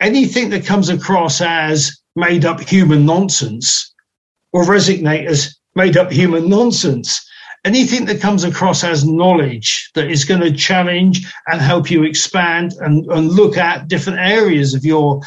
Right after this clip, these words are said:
spirituality is gonna really resonate. And it's gonna be like someone ringing a bell.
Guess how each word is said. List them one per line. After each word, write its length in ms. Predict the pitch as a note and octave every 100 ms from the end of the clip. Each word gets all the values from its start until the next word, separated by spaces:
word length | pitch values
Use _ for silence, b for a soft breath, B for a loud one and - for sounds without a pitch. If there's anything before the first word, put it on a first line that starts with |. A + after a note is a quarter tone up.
| B
spirituality 1160 | - - F#3 D#3 E3+ F#3+ A#3+ G#3+ D#3 G#2+ G#2+ - _ _ b b
is 200 | F3+ D3+
gonna 240 | G#3 F#3 D#3
really 300 | F#3 F3+ D#3+
resonate. 680 | F3 E3+ D3 C3+ C3 C3
And 80 | E3
it's 120 | E3
gonna 140 | G3+ G3+
be 120 | G3
like 240 | F#3 F#3
someone 280 | F#3 F#3+ F3
ringing 280 | F#3 E3+ D#3+
a 40 |
bell. 440 | C#3 F3+ C#3 A2+